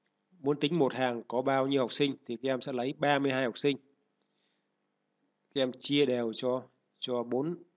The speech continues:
bốn hàng. Ba mươi hai học sinh chia đều cho bốn hàng thì các em sẽ tìm được số học sinh của một hàng. Như vậy,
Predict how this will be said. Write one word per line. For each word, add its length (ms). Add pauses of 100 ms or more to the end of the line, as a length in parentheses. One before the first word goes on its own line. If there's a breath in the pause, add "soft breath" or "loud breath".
bốn 140
hàng. 200 (1200)
Ba 80
mươi 80
hai 100
học 140
sinh 220
chia 160
đều 180
cho 80
bốn 180
hàng 180 (260)
thì 120
các 120
em 60
sẽ 140
tìm 220
được 160
số 140
học 140
sinh 180
của 160
một 180
hàng. 220 (2250)
Như 120
vậy, 380